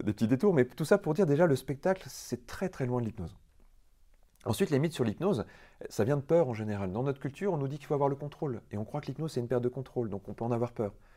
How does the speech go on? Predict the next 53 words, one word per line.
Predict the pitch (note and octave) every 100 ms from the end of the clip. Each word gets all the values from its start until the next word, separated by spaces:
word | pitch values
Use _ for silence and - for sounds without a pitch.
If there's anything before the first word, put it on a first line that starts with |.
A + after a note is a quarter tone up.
| - - _ -
Mais | - F#2+ A2
l'hypnose, | A2+ F#3+ F3+
c'est |
pas | - D3+
une |
perte | - B2+
de | A#2
contrôle, | C#3+ C3+ A#2 G#2
c'est | -
plutôt | F2 - B2
un | G2
gain | F2+ A#2+
en | B2
connaissance | G#2+ G2+ G2+ G2
de | G#2+
soi. | - F#2 - - _ - _ -
Euh, | D#2+ D#2 D#2 D2 D2 D2 C2+ C2+ - -
déjà | - E2
parce | -
qu'au | E2+
fond, | -
on | F#2+
contrôle | - D2+
pas | -
grand-chose. | - D#2+ - C3 - - - - - - - -
C'est, | -
c'est | - F2
marrant, | E2+ C#3+
parfois, | F2 E2 A#2
euh, | G#2 E2+ D2+
t'as | -
des | D#2+
gens, | F2
ils | A2
arrivent | F2 E2+
en | E2
séance, | - G2 B2+
puis | -
ils |
disent, « | E2+ F2
Voilà, | F2 G#2+
euh, | G2+ D2+ - - - _ -
euh, | D#2+ D#2+ D#2 D#2 D2
je | -
sais |
pas, | - F#2
moi, | F#2+
je, | E2 D#2+
je | E2+
veux |
arrêter | G2+ G2+
de | A2
grignoter, | G#2 G2+ G2 D#3